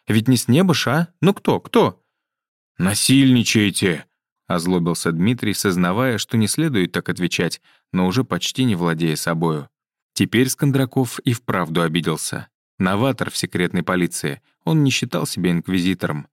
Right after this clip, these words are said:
понимая насилие в прямом физическом смысле. Замечание Сизова задело его. «У вас к нам нехорошее отношение», молвил Скандраков со строгой укоризною.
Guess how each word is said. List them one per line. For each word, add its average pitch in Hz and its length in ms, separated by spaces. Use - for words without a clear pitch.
понимая 85 400
насилие 90 500
в - 100
прямом 90 540
физическом 95 600
смысле. - 460
Замечание 98 720
Сизова 90 680
задело 87 500
его. 73 320
«У 98 120
вас 107 260
к - 60
нам 98 320
нехорошее 110 680
отношение», 85 720
молвил 104 420
Скандраков 87 760
со - 180
строгой 82 380
укоризною. 78 640